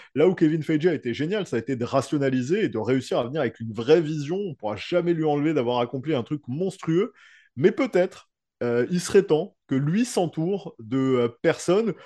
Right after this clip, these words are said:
ou qu'il crée des structures un peu différentes pour avoir des Disney un peu plus matures, des Marvel un peu plus adultes et essayer des petites choses un petit peu différentes et casser un peu cette routine qui est malheureusement en train de s'installer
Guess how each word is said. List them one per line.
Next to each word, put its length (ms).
ou 100
qu'il 180
crée 300
des 120
structures 520
un 80
peu 120
différentes 540
pour 140
avoir 180
des 120
Disney 360
un 80
peu 140
plus 120
matures, 380
des 80
Marvel 360
un 60
peu 140
plus 220
adultes 380
et 100
essayer 420
des 100
petites 280
choses 440
un 180
petit 160
peu 140
différentes 480
et 120
casser 340
un 100
peu 140
cette 220
routine 460
qui 120
est 40
malheureusement 580
en 40
train 180
de 40
s'installer 540